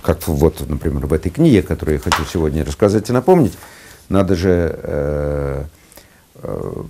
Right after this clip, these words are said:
помнить о том, что мы принадлежим Богу. Человеку, многим очень людям это открыто, для них это не требует доказательств. Они знают, что мы не,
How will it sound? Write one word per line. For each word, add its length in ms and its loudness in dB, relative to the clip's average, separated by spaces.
помнить 500 4
о 140 0
том, 200 0
что 220 -4
мы 240 4
принадлежим 880 2
Богу. 460 -4
Человеку, 680 6
многим 420 6
очень 240 0
людям 260 2
это 180 2
открыто, 420 -2
для 160 0
них 220 0
это 200 -4
не 120 2
требует 340 2
доказательств. 680 0
Они 160 6
знают, 280 4
что 200 -4
мы 160 4
не, 500 0